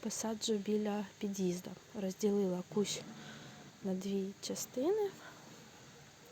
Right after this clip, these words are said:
І зараз її заховаю в пакет. Ну і там щось інше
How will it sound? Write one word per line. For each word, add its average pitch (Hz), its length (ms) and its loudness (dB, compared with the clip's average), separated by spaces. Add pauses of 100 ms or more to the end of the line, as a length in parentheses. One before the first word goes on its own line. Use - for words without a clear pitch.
(1200)
І 285 140 0 (380)
зараз 233 580 -4 (560)
її 220 260 0
заховаю 202 680 -2 (1160)
в - 100 -18
пакет. 269 340 -2 (2000)
Ну 349 180 2
і 240 60 2 (680)
там 214 220 -4
щось - 320 -6 (540)
інше 214 360 0